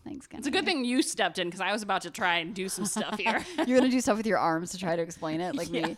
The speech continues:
Speaker 1: Okay.
Speaker 2: I'm holding onto my microphone <laughs> just to, like, stable myself. <laughs>
Speaker 1: So the computer, being a new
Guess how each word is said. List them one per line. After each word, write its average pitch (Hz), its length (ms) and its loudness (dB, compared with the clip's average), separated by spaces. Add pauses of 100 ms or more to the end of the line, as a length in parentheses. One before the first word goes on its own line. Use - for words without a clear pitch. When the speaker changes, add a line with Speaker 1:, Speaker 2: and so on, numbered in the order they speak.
(100)
Speaker 1:
Okay. 175 200 -4 (580)
Speaker 2:
I'm 247 200 6
holding 311 300 6
onto 277 160 4
my 247 100 4
microphone 214 720 0
<laughs> - 40 -20
just - 220 -4
to, 226 100 -2
like, 226 340 0
stable 196 400 -4
myself. 170 600 -8
<laughs> 220 40 -4 (340)
Speaker 1:
So 254 500 -2 (600)
the 226 280 -6
computer, 220 920 2
being 196 180 0
a 180 60 4
new 185 480 0